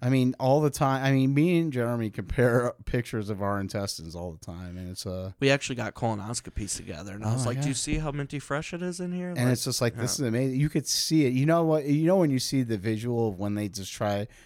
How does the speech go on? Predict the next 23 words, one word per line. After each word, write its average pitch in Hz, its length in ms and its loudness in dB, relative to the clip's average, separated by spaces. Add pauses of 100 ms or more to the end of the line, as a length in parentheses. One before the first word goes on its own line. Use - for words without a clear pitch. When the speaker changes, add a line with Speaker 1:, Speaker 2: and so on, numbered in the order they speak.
(140)
Speaker 1:
try 123 260 4
to 113 60 0
explain, 120 760 -2
they 127 180 0
try 165 280 2
to 160 100 4
express 117 580 0
visually 107 640 0
what 101 240 -2
minty 107 300 -4
fresh 101 340 -6
looks 107 200 -8
like, 107 180 -4
and 95 80 -6
it 90 60 -8
shows 107 280 -4
the 87 100 -10
sparkles. 104 640 -2 (400)
That's 110 400 0
what 120 140 -4
this 107 200 -6
man's, 107 480 -2
uh, 92 460 -4